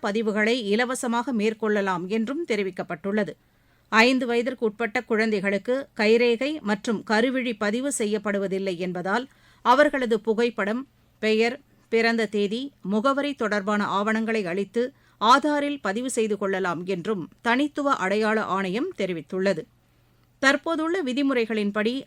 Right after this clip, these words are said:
ஐந்து வயது முதல் ஏழு வயது வரையிலான குழந்தைகளுக்கான கட்டாய பயோமெட்ரிக் புதுப்பித்தலுக்கு கட்டணம் எதுவும் வசூலிக்கப்படாது. ஆனால்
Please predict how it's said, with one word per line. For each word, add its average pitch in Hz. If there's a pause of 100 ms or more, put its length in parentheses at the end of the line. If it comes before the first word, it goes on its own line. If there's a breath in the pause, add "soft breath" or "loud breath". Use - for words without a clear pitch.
(100)
ஐந்து 294
வயது 233
முதல் 214 (140)
ஏழு 254
வயது 226
வரையிலான 208
குழந்தைகளுக்கான 208 (480 soft breath)
கட்டாய 285
பயோமெட்ரிக் 240
புதுப்பித்தலுக்கு 220 (100)
கட்டணம் 240
எதுவும் 202
வசூலிக்கப்படாது. 196 (580 soft breath)
ஆனால் 196